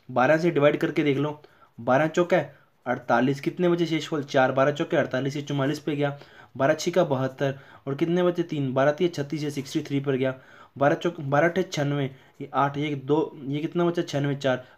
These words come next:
बारह चौके अड़तालीस, ये एटी फ़ोर पे गया। तो इतना देखो कि बारह हमारा क्या हुआ, एचसीएफ़। आगे चेक करते हैं वह सबसे छोटी संख्या कौन सी है जिसमें एक सौ चौवालीस, दो सौ सोलह व चार सौ बत्तीस पूर्णतः विभाज्य हों। मतलब ऐसी कोई संख्या ढूंढनी है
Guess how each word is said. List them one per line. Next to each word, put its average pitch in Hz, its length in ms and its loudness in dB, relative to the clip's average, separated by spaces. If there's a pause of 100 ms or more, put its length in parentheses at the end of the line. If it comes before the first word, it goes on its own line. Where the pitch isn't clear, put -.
बारह 143 160 0
चौके 165 240 -4
अड़तालीस, 143 420 0
ये 170 200 4
एटी 143 220 -2
फ़ोर 117 220 -4
पे 107 140 -4
गया। 101 140 -10 (300)
तो 139 80 -2
इतना 135 240 -4
देखो 139 320 -6 (220)
कि - 80 -8
बारह 123 280 0
हमारा 135 260 -2
क्या 143 120 0
हुआ, 127 160 0
एचसीएफ़। 107 380 -8 (1200)
आगे 143 200 2
चेक 175 180 0
करते 175 240 0
हैं 175 180 0 (260)
वह 143 80 4
सबसे 175 300 0
छोटी 160 320 -4
संख्या 170 300 0
कौन 170 200 -2
सी 170 180 0
है 175 140 4
जिसमें 160 400 -2 (400)
एक 147 100 -10
सौ 175 100 2
चौवालीस, 165 600 4 (240)
दो 135 220 -2
सौ 165 120 -4
सोलह 165 420 0 (260)
व 143 60 -2
चार 147 280 6
सौ 160 200 -2
बत्तीस 143 400 -2
पूर्णतः 156 400 -2
विभाज्य 117 360 0
हों। 107 120 -4 (440)
मतलब 147 160 -2
ऐसी 147 200 4
कोई 165 140 2
संख्या 151 340 -2
ढूंढनी 139 360 0
है 170 140 -2